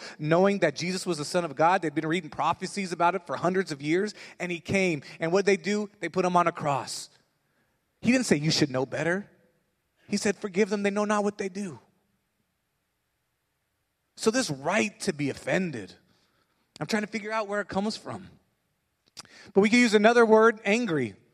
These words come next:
Your right to be angry. Any, anybody here would admit to having a short temper? Huh? Anybody get angry this week?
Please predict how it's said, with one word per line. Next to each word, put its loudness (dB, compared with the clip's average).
Your 2
right 4
to -2
be -6
angry. -2
Any, 0
anybody 0
here 4
would -2
admit -4
to -2
having -4
a -4
short -8
temper? -10
Huh? -6
Anybody 6
get 0
angry 0
this -2
week? -4